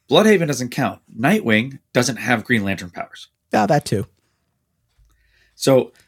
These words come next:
Speaker 1: it's not like Blüdhaven's protected by a freaking Green Lantern Corps member. So the question you're saying, which is an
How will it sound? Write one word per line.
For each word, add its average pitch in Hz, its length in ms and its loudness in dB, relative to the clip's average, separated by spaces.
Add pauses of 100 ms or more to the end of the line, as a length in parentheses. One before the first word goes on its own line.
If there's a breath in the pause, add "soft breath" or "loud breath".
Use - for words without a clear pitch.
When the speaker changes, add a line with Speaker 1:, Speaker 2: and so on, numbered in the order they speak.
(160 soft breath)
Speaker 1:
it's 113 100 -2
not 175 120 4
like 196 180 2
Blüdhaven's 151 400 2
protected 127 480 -4
by 101 460 0 (140)
a - 60 -10
freaking 160 500 -6
Green 113 320 -2
Lantern 110 380 -4
Corps 120 280 -10
member. - 420 -14 (840)
So 117 120 -8
the 107 100 -8
question 131 420 -2
you're 139 120 0
saying, 113 340 0
which 104 140 -6
is 101 120 -4
an - 220 -10